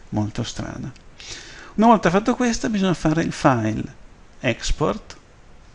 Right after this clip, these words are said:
con l'ada. Allora, quando si fa il file export con l'ada, bisogna ricordarsi di usare l'export, i preset export con l'ada,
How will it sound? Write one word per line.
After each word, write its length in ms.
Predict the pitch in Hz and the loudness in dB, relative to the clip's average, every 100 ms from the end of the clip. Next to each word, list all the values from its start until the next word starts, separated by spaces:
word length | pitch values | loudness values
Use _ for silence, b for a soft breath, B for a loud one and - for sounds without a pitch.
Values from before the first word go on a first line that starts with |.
| - - | -20 -4
con 260 | - 196 | 2 4
l'ada. 400 | 113 104 104 120 - - - - - B B B B | 4 0 -4 -4 -6 -20 -20 -20 -20 B B B B
Allora, 180 | 156 147 | 0 2
quando 240 | 262 247 | 4 4
si 120 | 214 185 | 4 0
fa 200 | - 151 | 0 0
il 80 | |
file 340 | 139 151 135 127 | 2 2 4 2
export 380 | - - 117 - | -2 -6 -6 -2
con 200 | 120 120 | 0 0
l'ada, 440 | 117 - 147 226 - - - - - B B B B B | -2 -2 -2 -4 -8 -20 -20 -20 -20 B B B B B
bisogna 320 | 202 208 196 | 0 2 2
ricordarsi 680 | 202 240 226 185 170 - 233 | 2 0 2 2 2 -2 -2
di 80 | 196 | -2
usare 500 | 202 165 139 139 165 | 0 2 2 2 0
l'export, 880 | 170 170 - - - 135 - 202 214 - - - - - - | -2 -4 -4 -2 -2 -2 -4 -6 -6 -10 -20 -20 -20 -20 -6
i 120 | 180 | -6
preset 640 | - 170 - - - - 294 | -4 -2 0 0 -2 -6 -4
export 460 | 165 - - 135 - | -4 -4 -6 -8 -4
con 200 | 202 175 | 0 0
l'ada, 360 | 120 123 190 | 0 -2 -6